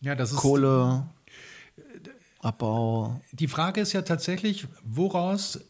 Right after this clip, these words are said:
Speaker 1: leiten wir den Reichtum und, und dadurch, dass wir uns ein Heer von Beamten und so weiter leisten können, woraus leiten wir das ab?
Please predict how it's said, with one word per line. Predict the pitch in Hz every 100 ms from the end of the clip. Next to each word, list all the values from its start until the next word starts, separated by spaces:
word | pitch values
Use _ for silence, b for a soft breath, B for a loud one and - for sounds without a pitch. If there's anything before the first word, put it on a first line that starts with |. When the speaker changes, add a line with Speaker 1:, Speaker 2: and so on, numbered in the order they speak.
| -
Speaker 1:
leiten | 117 123 160 170 160
wir | 160 165
den | 151 120
Reichtum | 95 90 131 160 - - 170 170 170
und, | 139 107 107 -
und | - 107 104 -
dadurch, | 113 127 131
dass | 120 -
wir | 107
uns | 110 -
ein | 117 113
Heer | - 151 165
von | 160 143
Beamten | 131 104 135 139
und | 131
so | 131
weiter | 120 120 123
leisten | 92 90 - 143
können, | 127 127
woraus | 113 117 -
leiten | 107 117
wir | 107
das | 104 104
ab? | 73 -